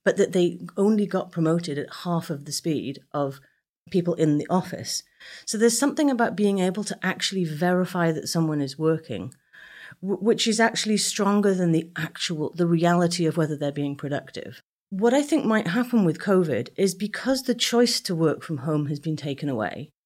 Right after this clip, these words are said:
and because we have improved technology, you can also, through Zoom, kind of see people working. I think that it has the potential to get at the underlying stigma of working from home. And then there's another,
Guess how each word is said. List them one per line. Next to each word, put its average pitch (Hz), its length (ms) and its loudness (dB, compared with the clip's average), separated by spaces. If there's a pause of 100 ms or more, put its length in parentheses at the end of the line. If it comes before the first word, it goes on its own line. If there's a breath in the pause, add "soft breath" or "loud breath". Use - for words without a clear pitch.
(100)
and 214 180 2
because 240 440 0
we 220 100 0
have 185 300 -2 (100)
improved 196 540 0
technology, 175 580 0
you 160 160 0
can 180 180 -4
also, 185 460 0 (340 loud breath)
through 151 180 -4
Zoom, 160 300 2
kind 165 160 -2
of 147 120 -2
see 208 280 0
people 147 340 -4
working. 113 520 -4 (720 loud breath)
I 214 80 2
think 262 340 2
that 220 160 -2
it 170 120 0
has 214 240 -2
the 208 80 -6
potential 208 720 -2
to 175 140 -8
get 180 360 -2
at 180 220 -4
the 165 120 0
underlying 156 580 0
stigma 143 580 -6 (380)
of 156 280 -2
working 151 340 -2
from 147 180 -8
home. 135 440 -4 (500 soft breath)
And 190 100 0
then 190 120 4
there's 190 160 2
another, 196 500 2